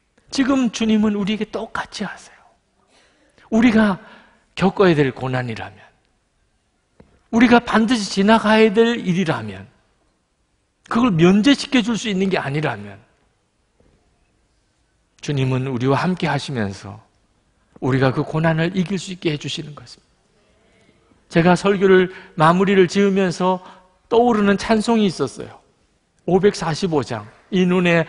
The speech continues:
아무 증거 아니 베어도." 저희 부모님과 친척들이 늘 부르던 찬송 중에 하나입니다. 지금은 그분들이 왜 이 찬송을 그렇게 불렀는지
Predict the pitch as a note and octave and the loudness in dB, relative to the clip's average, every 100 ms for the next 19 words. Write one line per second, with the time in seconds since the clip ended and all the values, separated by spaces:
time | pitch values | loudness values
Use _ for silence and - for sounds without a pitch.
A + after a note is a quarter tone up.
0 | - - C3+ E3+ D3+ D#3+ D3+ C#3+ B2 C3+ | -4 -2 0 0 -4 -6 -2 -2 -2 -8
1 | A#2+ A2+ G2+ A#2 A2+ _ _ _ _ _ | -6 -8 -8 -14 -20 _ _ _ _ _
2 | _ _ _ _ - G#3+ G#3 G#3 G#3 G#3+ | _ _ _ _ 0 2 2 0 0 2
3 | G3+ F#3+ G3 F#3+ - - A#3 A#3 A#3 - | 2 2 2 2 -2 -8 -4 0 -2 -2
4 | G#3 G3+ E3 - _ _ _ _ _ _ | -2 0 -2 -4 _ _ _ _ _ _
5 | _ _ _ - - - - A3+ A3 A#3 | _ _ _ -12 -8 -8 -4 -2 2 2
6 | G#3+ - F#3+ F#3 F#3+ G3 F3+ C3+ B2 A2 | 2 -2 -4 -2 -4 -4 -6 -6 -8 -10
7 | F#2+ - _ _ _ _ _ _ _ _ | -12 -20 _ _ _ _ _ _ _ _
8 | _ _ _ _ _ _ _ _ _ _ | _ _ _ _ _ _ _ _ _ _
9 | - B3+ C4+ C4 C4 C4+ C4+ _ _ _ | -2 2 4 4 4 0 -8 _ _ _
10 | _ _ - B3+ A#3+ B3+ A3 A#3 G3 A#3 | _ _ -2 0 0 0 0 2 6 6
11 | C4 B3 B3 - A3+ A3 A3+ G#3+ A#3 A#3+ | 6 2 -2 -2 -2 -2 -2 0 0 -2
12 | A3 A3 A3+ A3 G3+ F#3 F#3 F#3+ | -6 -2 2 2 0 -4 -6 -6